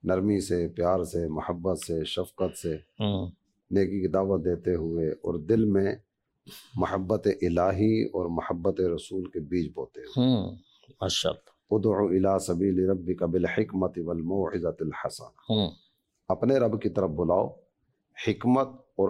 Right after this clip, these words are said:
Speaker 1: اچھی نصیحت کے ذریعے۔ یہ برائی کی طرف لے کر جانے والے لے جاتے ہیں نا۔
Speaker 2: جی۔
Speaker 1: اور کس کس انداز میں لے کے جاتے ہیں؟
Speaker 2: صحیح۔
Speaker 1: شراب پینے والا شراب پلانے کی طرف بھی لے جاتا ہے۔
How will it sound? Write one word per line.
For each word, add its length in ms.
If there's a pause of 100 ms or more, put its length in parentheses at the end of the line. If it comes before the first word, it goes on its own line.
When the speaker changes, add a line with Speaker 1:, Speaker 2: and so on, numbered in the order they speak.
(100)
Speaker 1:
اچھی 280
نصیحت 480
کے 100
ذریعے۔ 400 (920)
یہ 60
برائی 280
کی 80
طرف 200
لے 140
کر 160
جانے 200
والے 220
لے 140
جاتے 300
ہیں 80
نا۔ 300
Speaker 2:
جی۔ 100 (840)
Speaker 1:
اور 100
کس 240
کس 160
انداز 340
میں 100
لے 120
کے 120
جاتے 300
ہیں؟ 60 (480)
Speaker 2:
صحیح۔ 280 (420)
Speaker 1:
شراب 320 (720)
پینے 220
والا 400
شراب 380
پلانے 300
کی 80
طرف 220
بھی 100
لے 120
جاتا 360
ہے۔ 40